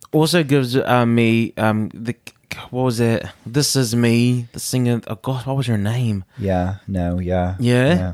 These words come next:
Speaker 2: yeah,
Speaker 1: Yeah.
Speaker 2: no, yeah.
Speaker 1: Yeah, yeah.
Speaker 2: But <laughs> Queen looks so pretty. She pulls off a beard really, really well. Um,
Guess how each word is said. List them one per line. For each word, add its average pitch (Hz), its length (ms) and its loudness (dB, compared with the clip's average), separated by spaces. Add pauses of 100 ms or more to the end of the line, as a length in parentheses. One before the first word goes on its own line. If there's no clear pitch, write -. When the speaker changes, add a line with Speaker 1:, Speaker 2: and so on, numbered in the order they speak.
(120)
Speaker 2:
yeah, 120 140 -4
Speaker 1:
Yeah. 117 300 0
Speaker 2:
no, 90 160 -4
yeah. 90 180 -2
Speaker 1:
Yeah, 95 340 0 (300)
yeah. 95 240 -6 (240)
Speaker 2:
But 131 340 0
<laughs> - 300 0
Queen - 440 -2 (100)
looks - 240 0
so 117 180 0
pretty. 101 760 -2 (240)
She - 120 -4
pulls 127 260 0
off 139 100 0
a - 60 -4
beard 120 360 2
really, 90 180 -2
really 87 200 -4
well. 80 460 0 (420)
Um, 107 320 0